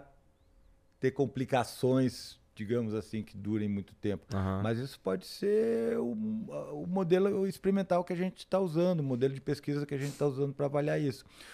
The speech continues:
Speaker 1: O que eu diria pra você, cara, é que qualquer substância que en-, que entre em contato com os neurônios,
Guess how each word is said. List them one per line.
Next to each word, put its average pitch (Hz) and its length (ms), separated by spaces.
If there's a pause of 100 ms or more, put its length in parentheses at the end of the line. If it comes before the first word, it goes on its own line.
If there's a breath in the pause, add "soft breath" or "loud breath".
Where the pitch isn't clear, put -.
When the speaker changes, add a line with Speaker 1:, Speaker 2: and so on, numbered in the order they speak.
(120 loud breath)
Speaker 1:
O 113 120
que - 120
eu 180 80
diria 175 320
pra 151 200
você, 135 500
cara, 110 240
é 110 60
que - 100
qualquer 143 320
substância 101 800
que 92 220
en-, 98 160 (200)
que 90 800
entre 135 260
em 127 40
contato 113 420
com - 80
os 90 80
neurônios, 92 720